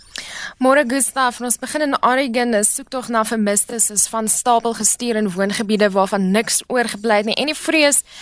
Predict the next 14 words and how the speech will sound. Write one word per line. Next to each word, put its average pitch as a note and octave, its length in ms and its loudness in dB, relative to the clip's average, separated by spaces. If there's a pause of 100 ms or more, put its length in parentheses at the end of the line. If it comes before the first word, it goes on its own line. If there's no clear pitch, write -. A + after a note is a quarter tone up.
(100)
is A3+ 80 -4
dat A#3 120 -2
'n B3 40 -4
groot C4+ 340 0
aantal A#3+ 340 2
mense G#3 340 0
hul G#3 120 -6
lewens G#3+ 480 0
verloor F#3 320 0
het. A3 180 0 (320)
In C4 80 -2
Phoenix D#4 460 0
is A#3+ 100 0
honde A#3+ 320 2